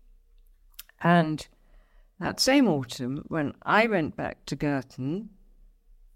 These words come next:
Graham Virgo arrived as a fellow of Downing.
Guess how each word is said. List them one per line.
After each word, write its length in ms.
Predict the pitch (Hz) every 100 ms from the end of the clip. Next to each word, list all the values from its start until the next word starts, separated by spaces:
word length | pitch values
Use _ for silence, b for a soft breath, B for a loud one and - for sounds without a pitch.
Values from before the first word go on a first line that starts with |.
| _ _ _ -
Graham 400 | 180 180 170 165
Virgo 840 | 202 208 208 214 135 131 147 226 254 _ -
arrived 760 | 160 160 160 156 165 160 - - _ _ -
as 760 | 147 156 156 - - - - - _ _ _ _ _
a 80 | 151
fellow 360 | - 160 147 143
of 160 | 143
Downing. 720 | - 214 175 160 127 127 196